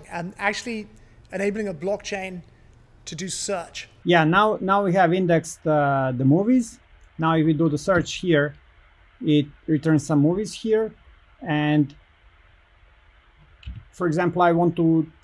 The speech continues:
Speaker 2: take a look at all the movies that Elijah Wood created in the, in the past. So, uh, I, I do search for just name, some other string in this, uh, result, and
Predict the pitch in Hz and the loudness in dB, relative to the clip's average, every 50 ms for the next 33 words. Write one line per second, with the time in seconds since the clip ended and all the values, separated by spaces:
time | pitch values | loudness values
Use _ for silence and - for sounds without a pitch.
0 | - - 180 180 175 170 180 180 175 - 156 - 170 180 175 175 170 170 175 170 | -6 -4 -2 -2 0 0 -2 -2 -2 -2 -2 0 2 2 4 4 4 4 4 4
1 | 160 139 147 147 143 - 151 151 147 147 139 131 151 143 143 151 160 165 160 135 | 4 2 2 0 0 0 0 0 0 0 0 0 -2 -2 0 0 0 0 0 0
2 | - - - - - _ _ - 160 175 196 180 - 165 143 135 143 139 139 139 | -2 -6 -18 -20 -20 _ _ -2 0 0 0 -2 -2 -4 -2 0 0 0 0 -2
3 | - _ - 156 147 143 - - 185 180 151 139 143 - - - - - - 143 | -4 _ -6 -4 -4 -4 0 0 2 2 2 2 0 -2 -6 -10 -16 -10 -4 -2
4 | 139 139 - - - _ _ _ _ _ _ - 156 139 135 135 - - 131 131 | -2 -2 -4 -6 -14 _ _ _ _ _ _ -10 -6 -4 -4 -4 -4 -4 -4 -6
5 | 135 135 - - 247 _ _ _ _ - - _ _ _ _ _ _ _ _ _ | -6 -6 -8 -10 -12 _ _ _ _ -20 -20 _ _ _ _ _ _ _ _ _
6 | _ _ _ - 151 156 156 160 - - - 165 147 165 165 165 - 185 170 - | _ _ _ -6 -4 -4 -4 -6 -8 -6 -4 -2 0 0 -2 -2 -2 -2 -2 -4
7 | - - - 156 143 127 151 151 143 - 156 143 147 165 185 196 196 185 165 170 | -4 -4 -2 -2 0 0 0 -2 -2 -2 0 2 2 2 0 -2 -4 -6 -8 -8
8 | - - 175 165 160 160 156 143 - - 180 175 156 143 139 143 147 147 147 147 | -8 -4 -2 -2 0 0 -2 -4 -6 -4 -2 0 0 0 0 0 0 0 0 0
9 | 143 143 - - - - _ _ - 135 135 147 107 - - - - - _ _ | -2 -2 -6 -12 -20 -20 _ _ -12 -10 -10 -8 -10 -10 -12 -16 -18 -20 _ _
10 | _ _ _ _ - 156 147 135 165 190 233 240 233 - - - - 180 175 170 | _ _ _ _ -6 -4 -2 0 0 0 0 0 -2 -6 -10 -10 -8 -6 -4 -2
11 | 165 165 165 165 165 160 156 160 | -2 -2 0 0 0 0 -2 -4